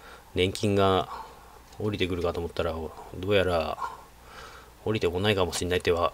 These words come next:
分かってくると、俺たちで善悪を生み出さなきゃいけないって話になってきますからね。そういう時代になってきてんじゃないかなって僕は思いますけどね。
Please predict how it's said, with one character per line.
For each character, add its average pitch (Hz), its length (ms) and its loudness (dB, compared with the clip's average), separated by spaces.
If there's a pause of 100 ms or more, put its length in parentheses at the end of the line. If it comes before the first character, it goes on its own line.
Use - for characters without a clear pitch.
(100)
分 95 100 2
か 87 60 6
っ - 60 6
て 95 120 0
く 90 80 0
る 87 100 0
と、 80 380 0 (1200)
俺 95 180 2
た 113 120 8
ち 98 120 -2
で 85 100 2
善 101 280 4
悪 85 160 -2
を 80 300 0 (200)
生 - 40 -6
み 92 120 -2
出 98 100 2
さ 101 120 0
な 95 60 2
き 80 60 0
ゃ - 20 2
い 80 40 0
け 80 80 0
な 78 80 0
い - 20 -2
っ 78 40 -10
て 78 140 -4
話 85 340 -4
に 85 60 -2
な 113 80 4
っ - 20 -2
て - 100 -2
き 82 80 -4
ま 78 100 -8
す - 60 -12
か 78 80 -4
ら 78 80 -10
ね。 107 180 0 (2250)
そ 98 140 -6
う 95 40 -2
い 92 140 -2
う - 20 -4
時 87 140 -8
代 90 140 2
に 98 40 -6
な 98 60 -4
っ - 40 -12
て - 120 -6
き 85 60 -4
て 90 120 -2
ん 80 60 -4
じ 82 60 0
ゃ - 20 2
な 92 100 -2
い 101 80 -2
か 87 80 -4
な 95 100 0
っ - 40 -8
て - 80 -2
僕 90 220 -4
は 92 80 4
思 95 120 -4
い 98 60 -4
ま 98 100 -6
す - 120 -12
け - 100 -4
ど - 80 -10
ね。 82 220 -6